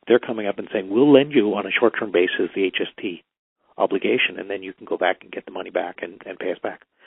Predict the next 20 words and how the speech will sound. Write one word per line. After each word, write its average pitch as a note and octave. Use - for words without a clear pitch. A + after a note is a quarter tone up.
So -
that's -
kind C#4
of A#3+
an C#3
interesting C#3+
thing. A#2
It's G#2
just, -
I've E3+
started G3+
to -
hear D#3
a C3+
lot A2
about A2+
it G#2+
over G#2+
the G2
last, A2